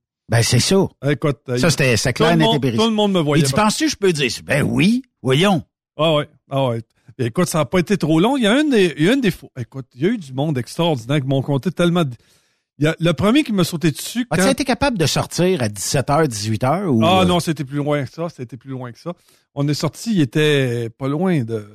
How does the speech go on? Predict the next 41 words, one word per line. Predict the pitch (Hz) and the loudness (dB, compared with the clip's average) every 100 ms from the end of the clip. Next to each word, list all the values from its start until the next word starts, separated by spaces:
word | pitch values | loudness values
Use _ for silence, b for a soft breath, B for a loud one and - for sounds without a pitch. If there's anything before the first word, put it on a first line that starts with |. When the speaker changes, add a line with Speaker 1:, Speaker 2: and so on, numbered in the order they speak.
| 104 | -20
Speaker 2:
six | - - - 135 139 | -20 -20 -18 -6 0
heures | |
et | 165 | 2
demie, | 175 175 | 2 0
sept | 180 - | -2 0
heures, | 110 104 | -2 -2
là. | 180 214 _ _ _ _ _ _ _ - | -6 -6 _ _ _ _ _ _ _ -2
Speaker 1:
Fait | |
que | 110 | -2
toi, | - 151 180 | 2 2 2
t'es, | 135 107 98 | 2 0 0
euh, | 104 | -2
t-, | 92 - _ _ _ _ _ _ | -4 -12 _ _ _ _ _ _
l'année | 113 147 170 | -6 -4 -2
prochaine, | 151 170 202 | -2 0 0
faut | 135 | -2
que | - | -6
tu | - | -6
te | 143 | -2
loues | 175 170 | 2 4
un | 120 | 4
loyer, | 110 107 104 117 104 | 4 2 2 2 2
là, | 95 165 214 | 0 -2 -2
euh, | 110 95 110 | -2 0 2
un | 120 | 2
mois | 139 143 | 4 2
avant, | 113 | 2
un | 143 | 0
mois | 110 107 | 0 -2
Speaker 2:
Quelque | 175 160 | -2 0
Speaker 1:
après. | 185 | 2
Speaker 2:
chose | 170 | 2
de | 175 | 2
même, | 156 139 151 | 0 -2 -4
là. | 165 - _ _ _ _ _ _ _ _ - | -8 -12 _ _ _ _ _ _ _ _ -2
Speaker 1:
Fait | 117 | 0
que | 131 | 0
t'as | 147 131 | 2 2
aimé | 135 | 2
ton | 123 110 | 0 0
expérience. | 95 - 71 80 | -2 -8 -12 -8